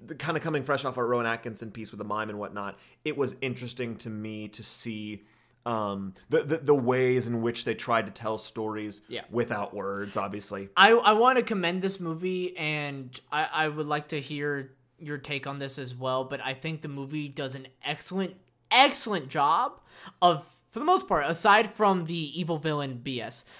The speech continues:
Speaker 2: but telling a story and having that story be cohesive, and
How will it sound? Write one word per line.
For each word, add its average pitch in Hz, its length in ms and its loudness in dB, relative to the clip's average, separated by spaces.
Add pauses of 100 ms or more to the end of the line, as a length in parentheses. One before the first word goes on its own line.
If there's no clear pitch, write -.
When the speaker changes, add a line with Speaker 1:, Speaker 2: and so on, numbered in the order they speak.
(180)
Speaker 2:
but 156 540 4
telling 208 760 4 (280)
a 156 100 2
story 185 760 0 (200)
and 160 160 0
having 170 400 4
that 175 200 2
story 156 800 -2 (180)
be 156 140 -2
cohesive, 180 840 -6
and 185 300 -4